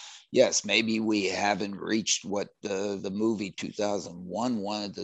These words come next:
us to reach, but in other ways, we've gone way beyond it in some sense, you know, and, and, and, um,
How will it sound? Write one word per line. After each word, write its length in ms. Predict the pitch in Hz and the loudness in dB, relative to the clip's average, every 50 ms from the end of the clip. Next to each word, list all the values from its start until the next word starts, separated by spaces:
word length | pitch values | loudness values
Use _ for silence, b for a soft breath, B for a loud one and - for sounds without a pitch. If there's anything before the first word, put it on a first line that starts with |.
| 90 | -8
us 260 | 87 - - - - - | -8 -8 -8 -10 -10 -8
to 120 | - 87 85 | -8 -8 -8
reach, 420 | - - 104 131 147 - - - - | -6 -2 -2 -2 -2 -2 -4 -2 -2
but 120 | 104 - | -2 0
in 160 | 101 101 98 | 0 -2 -2
other 280 | 95 82 147 170 170 143 | -2 0 4 4 4 4
ways, 380 | 117 98 - - 101 98 - | 4 0 -2 -2 -4 -6 -4
we've 200 | - 101 87 - | -4 -4 -4 -2
gone 260 | - 120 123 135 143 113 | -2 -2 -2 -2 -4 -2
way 220 | - 110 131 147 | 2 2 2 2
beyond 600 | 127 131 123 101 98 98 110 131 156 151 127 95 | 2 0 0 2 2 2 2 2 2 2 2 0
it 140 | 92 80 - - - | -2 -2 -4 -10 -16
in 100 | 73 - | -10 -8
some 280 | - - - 73 - | -8 -6 -8 -10 -10
sense, 560 | - - - 90 80 - - - - - - - - | -8 -8 -8 -8 -10 -12 -8 -6 -6 -6 -6 -10 -12
you 100 | - 90 | -12 -10
know, 400 | 98 107 131 131 131 127 113 - - | -8 -6 -4 -2 -2 -2 -4 -6 -8
and, 320 | - 67 90 92 95 - - - | -8 -8 -8 -8 -8 -10 -10 -10
and, 380 | - 90 95 92 95 95 - B B B B B B B B B - - | -8 -6 -6 -6 -6 -6 -8 B B B B B B B B B -14 -10
and, 460 | - 78 92 90 - 104 101 85 95 | -8 -6 -6 -6 -6 -8 -8 -6 -6
um, 360 | 104 101 104 107 104 104 98 | -4 -4 -4 -4 -6 -6 -8